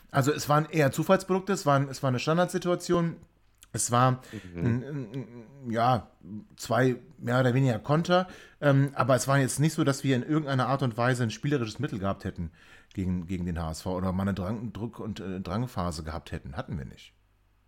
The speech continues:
Speaker 1: Also ich
Speaker 2: Typisches Zweitligaspiel, möchte man eigentlich sagen, ne? Also mit viel, viel Glück und, und, äh, Unvermögen auf beiden
Speaker 1: Ja.
Speaker 2: Seiten.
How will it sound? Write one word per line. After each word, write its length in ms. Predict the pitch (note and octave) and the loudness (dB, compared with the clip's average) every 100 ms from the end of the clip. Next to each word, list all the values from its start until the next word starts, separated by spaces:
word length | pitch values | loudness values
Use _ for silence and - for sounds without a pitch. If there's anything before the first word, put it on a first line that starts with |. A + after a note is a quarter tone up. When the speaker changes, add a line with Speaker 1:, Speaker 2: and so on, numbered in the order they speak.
| - | -14
Speaker 1:
Also 120 | E2 | -2
ich 60 | |
Speaker 2:
Typisches 420 | A#2 G#2+ G2+ G2+ - | 2 4 4 2 4
Zweitligaspiel, 880 | A2 A#2 A2 F#2+ F2 - F2+ F2 - _ _ - | 6 6 4 2 0 -2 -4 -4 -8 _ _ -8
möchte 240 | F#2 F#2 | -4 -2
man 100 | F2+ | 0
eigentlich 300 | D#2+ E2+ F2 | 0 0 -2
sagen, 300 | - E2 E2+ | 4 4 8
ne? 120 | F2 | 8
Also 220 | C3+ G#2 F#2+ | 8 6 6
mit 180 | F#2+ | 4
viel, 440 | F#2 G#2+ G#2 G2+ G2+ | 4 6 8 8 4
viel 340 | - A2+ A2 | 2 4 4
Glück 360 | F#2+ A2+ D3 A#2+ | 6 6 6 2
und, 400 | A2 G#2 G2+ - | 0 2 -2 -4
und, 340 | G2+ G2 F#2+ | -4 -2 0
äh, 140 | F2+ F#2 | 4 4
Unvermögen 760 | G#2+ D#3 - B2+ A#2+ B2+ B2+ | 6 6 6 6 6 4 4
auf 160 | - - | -2 2
beiden 260 | G2+ G#2 | 2 2
Speaker 1:
Ja. 40 | F#2+ | 2
Speaker 2:
Seiten. 480 | F#2 A2+ B2 C3+ | 4 4 2 -4